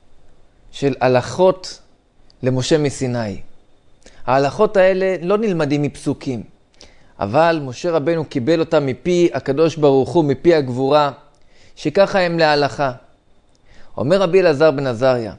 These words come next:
אותם אחד עשר ימי זיווה שאנחנו מכירים מהמסכת הזאת, שהרי אישה שרואה דם אחרי שהיא נטהרה משבעה נקיים,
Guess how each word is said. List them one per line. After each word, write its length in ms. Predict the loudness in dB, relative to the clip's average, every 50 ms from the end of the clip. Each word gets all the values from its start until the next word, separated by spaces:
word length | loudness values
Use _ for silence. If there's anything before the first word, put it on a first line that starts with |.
| -20 _ _ _ -20 -18 -14
אותם 260 | -8 0 0 0 0 0
אחד 220 | 0 0 0 0
עשר 200 | 0 -2 -2 -2
ימי 280 | -2 0 0 0 -2 0
זיווה 320 | -2 -2 0 0 0 0
שאנחנו 320 | 0 -2 -4 -4 -6 -8
מכירים 480 | -8 -8 -4 -4 -2 0 0 0 0 0
מהמסכת 540 | -2 -2 -2 -2 -2 -2 -2 -2 0 0 0
הזאת, 440 | 0 2 2 2 2 2 0 -6 -14 -20 -20 _ -20 -20 _ _ -20 -20 -20 _ _
שהרי 440 | -10 -6 -4 -4 -2 0 0 0
אישה 340 | 0 0 -4 -2 0 0 0
שרואה 360 | 0 -2 0 2 4 2 2
דם 340 | 2 0 -2 -2 -2 -2 -4 -8
אחרי 200 | -8 -8 -8 -8
שהיא 280 | -6 -4 -4 -4 -4 -4
נטהרה 500 | -6 -8 -10 -10 -8 -6 -4 -2 -2 -4
משבעה 360 | -4 -6 -8 -4 0 0 0
נקיים, 580 | 0 -2 -6 -6 -4 -2 -2 -2 -4 -6 -10